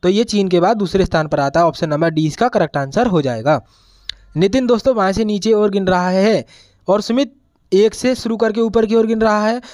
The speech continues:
और वह केवल विषम संख्या में पुकार रहा है। तो दोस्तों, ये थोड़ा सा डाउट क्वेश्चन है, इसका ऑप्शन नंबर बी करेक्ट आपका हो जाएगा। दोस्तों, आप इसका अपने स्तर से देख सकते हैं इसका क्या आंसर होने वाला है।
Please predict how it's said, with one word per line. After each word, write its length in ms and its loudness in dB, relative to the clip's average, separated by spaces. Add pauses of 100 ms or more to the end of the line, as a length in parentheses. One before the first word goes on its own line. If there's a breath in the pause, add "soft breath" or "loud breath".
(160 loud breath)
और 100 2
वह 180 2
केवल 280 2
विषम 280 -2
संख्या 240 -2
में 60 0
पुकार 240 2
रहा 280 2
है। 160 2
तो 120 -2
दोस्तों, 400 0 (300 loud breath)
ये 120 2
थोड़ा 220 0
सा 100 -2
डाउट 300 0
क्वेश्चन 300 -2
है, 120 0
इसका 200 -2
ऑप्शन 240 -2
नंबर 220 -2
बी 160 -4
करेक्ट 280 -2
आपका 380 -2 (280 loud breath)
हो 120 2
जाएगा। 480 -2 (480)
दोस्तों, 260 2
आप 140 -2
इसका 240 -2
अपने 240 -2
स्तर 180 0
से 140 -2
देख 200 0
सकते 260 -6
हैं 60 -2
इसका 200 -2
क्या 180 0
आंसर 240 -2
होने 180 -2
वाला 220 -2
है। 200 0